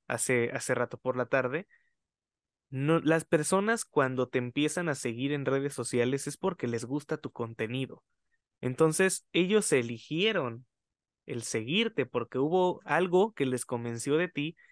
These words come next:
y dijeron, "No, pues está padre cómo, cómo entrevista, está padre sus transmisiones, sus eventos, están chidos, vamos a ver qué, pues igual y vamos a seguirlo, vamos a ver, vamos a apoyarlo", ¿no?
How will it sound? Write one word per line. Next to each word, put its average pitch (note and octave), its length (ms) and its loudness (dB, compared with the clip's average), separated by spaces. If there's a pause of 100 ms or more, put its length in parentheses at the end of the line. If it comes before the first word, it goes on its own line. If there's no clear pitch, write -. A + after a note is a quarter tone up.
(260)
y C3+ 120 -4
dijeron, D#3+ 380 2
"No, C#4+ 220 -2
pues - 340 -8
está - 340 -2
padre G#3 640 -2
cómo, F3 460 0
cómo E3+ 180 2
entrevista, D3+ 580 0
está C#3+ 240 -2
padre D3+ 360 2 (260)
sus C#3+ 180 -2
transmisiones, D3+ 840 0
sus B2 200 -4
eventos, C#3 560 -2
están D3 240 -8
chidos, D#3+ 340 -4
vamos D3 320 -10
a B2+ 80 -4
ver C3 200 -6
qué, C#3+ 300 -2 (540)
pues - 280 0
igual C#4 340 4
y F3 80 0
vamos F3+ 320 0
a D3+ 40 -4
seguirlo, E3+ 460 0
vamos C#3+ 320 0
a B2 80 -2
ver, B2 200 2
vamos C#3 240 -4
a B2+ 40 -6
apoyarlo", B2+ 540 0
¿no? B2+ 220 -6